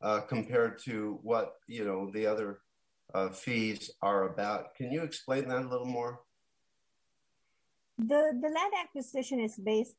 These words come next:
Speaker 2: on, um, the acquisition value of what we had in North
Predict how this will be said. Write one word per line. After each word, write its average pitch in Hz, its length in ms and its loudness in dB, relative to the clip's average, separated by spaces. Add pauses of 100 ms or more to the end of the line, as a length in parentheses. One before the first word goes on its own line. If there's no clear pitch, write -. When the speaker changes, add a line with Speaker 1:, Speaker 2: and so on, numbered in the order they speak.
Speaker 2:
on, 196 400 -2
um, 196 640 -4 (220)
the 180 500 4
acquisition 196 880 -4
value 180 560 2
of - 140 -10
what - 220 -6
we 190 160 0
had 175 260 2
in 185 160 -4
North 170 160 -6